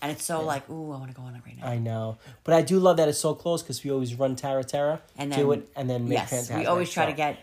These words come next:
Speaker 1: a Tower of Terror in right before Fantasmic.
Speaker 2: Yeah,
Speaker 1: Yep,
Speaker 2: for
Speaker 1: definitely.
Speaker 2: sure.
Speaker 1: Yeah.
Speaker 2: So, uh, so yeah, so I guess we can wrap it up with that 'cause that is, you know, how we end the night.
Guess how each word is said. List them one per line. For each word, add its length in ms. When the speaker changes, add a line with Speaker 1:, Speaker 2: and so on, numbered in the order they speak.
Speaker 1:
a 60
Tower 240
of 60
Terror 240
in 80
right 160
before 220
Fantasmic. 360
Speaker 2:
Yeah, 220
Speaker 1:
Yep, 180
Speaker 2:
for 160
Speaker 1:
definitely. 300
Speaker 2:
sure. 260
Speaker 1:
Yeah. 240
Speaker 2:
So, 440
uh, 240
so 180
yeah, 360
so 320
I 180
guess 300
we 80
can 160
wrap 240
it 60
up 140
with 120
that 340
'cause 140
that 180
is, 460
you 60
know, 120
how 220
we 160
end 180
the 60
night. 320